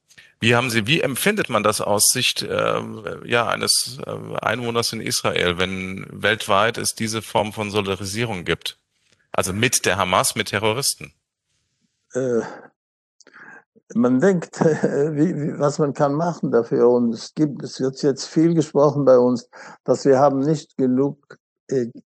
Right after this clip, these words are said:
Speaker 2: Gegenpropaganda. Die Hamas und die arabische, in, in alle Ländern gibt es jetzt viele, äh, Moslems und Araber und die haben eine sehr starke Propaganda, äh,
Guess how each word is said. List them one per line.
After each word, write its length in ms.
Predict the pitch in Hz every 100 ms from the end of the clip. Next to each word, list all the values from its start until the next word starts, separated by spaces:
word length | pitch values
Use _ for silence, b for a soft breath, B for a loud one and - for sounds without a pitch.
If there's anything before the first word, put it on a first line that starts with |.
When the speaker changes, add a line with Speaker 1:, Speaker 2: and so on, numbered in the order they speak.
| _
Speaker 2:
Gegenpropaganda. 1200 | 131 147 143 135 - 110 98 104 101 98 90 85 82
Die 140 | 104
Hamas 540 | - 110 107 147 - -
und 200 | 120 104
die 160 | 107 107
arabische, 1080 | 98 120 123 120 - 110 107 98 98 92 - - b b b -
in, 200 | 107 208
in 240 | - 110
alle 240 | 120 127
Ländern 380 | 120 127 127 104
gibt 220 | 104 110
es 100 | 101
jetzt 160 | 107 98
viele, 440 | - 113 113 107
äh, 360 | 101 95 92 90
Moslems 540 | 98 113 - 110 98
und 120 | 107 101
Araber 360 | 98 95 107
und 240 | 110 107 113
die 160 | 123
haben 320 | 127 156 143
eine 240 | 131 131 120
sehr 240 | 131 170
starke 500 | 156 - 139 143 143
Propaganda, 1200 | 135 127 123 117 104 104 120 104 101 95 92 87 - b b b b -
äh, 720 | - 107 98 98 92 110 98